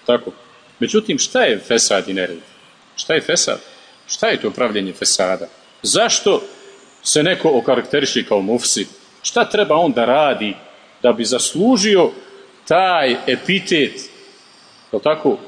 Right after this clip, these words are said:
i tu osudu, tu negativnu ocjenu, je tako, tu neprolaznu ocjenu da bi zaslužio? Šta treba da uradi? Pa Allah, subhanahu wa ta'ala, nam kroz brojne ajete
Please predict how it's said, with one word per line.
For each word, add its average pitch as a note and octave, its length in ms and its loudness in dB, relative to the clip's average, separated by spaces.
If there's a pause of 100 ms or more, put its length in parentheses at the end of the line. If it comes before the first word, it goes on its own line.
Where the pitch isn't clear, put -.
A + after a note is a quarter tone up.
(360)
i A#2+ 180 -2
tu F3+ 240 2
osudu, D#3+ 540 2 (420)
tu C#3+ 160 4
negativnu E3 560 2
ocjenu, E3+ 380 0 (720)
je - 80 -8
tako, D#3+ 300 2 (380)
tu D3+ 160 4
neprolaznu D#3+ 760 4
ocjenu D#3+ 460 0 (320)
da C#3+ 140 0
bi C3+ 100 0
zaslužio? B2+ 460 0
Šta A3 160 0
treba F3+ 300 0
da A2 80 -2
uradi? F#2+ 360 -4 (300)
Pa D3+ 80 4
Allah, F3 200 4
subhanahu D#3+ 340 0
wa A#2 60 -4
ta'ala, D3 320 2 (640)
nam A#2 260 2
kroz A#2 180 0
brojne B2+ 480 4
ajete A#2 580 0